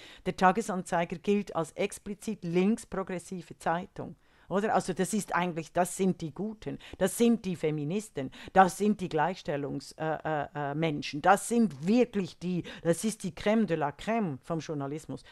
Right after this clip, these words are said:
So besteht das, äh, Selbstbild. Und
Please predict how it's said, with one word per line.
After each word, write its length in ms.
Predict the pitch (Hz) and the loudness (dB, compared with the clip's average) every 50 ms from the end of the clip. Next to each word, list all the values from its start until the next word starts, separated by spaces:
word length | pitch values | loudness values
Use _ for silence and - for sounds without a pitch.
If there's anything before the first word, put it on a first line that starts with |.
| - - | -20 -16
So 440 | - - 202 208 233 269 269 - _ | -6 2 4 4 4 4 2 0 _
besteht 420 | - 185 175 - - 190 190 - - | -8 -8 -6 -4 -4 -6 -6 -6 -8
das, 220 | 143 - - - - | -12 -12 -14 -12 -8
äh, 140 | 147 147 | -8 -8
Selbstbild. 580 | 135 - 151 151 160 - - - 131 131 131 - - - - - - - - _ | -6 -2 -2 -2 -2 -2 -6 -10 -8 -8 -8 -10 -16 -20 -20 -20 -20 -20 -16 _
Und 220 | - 208 190 185 | 0 2 2 2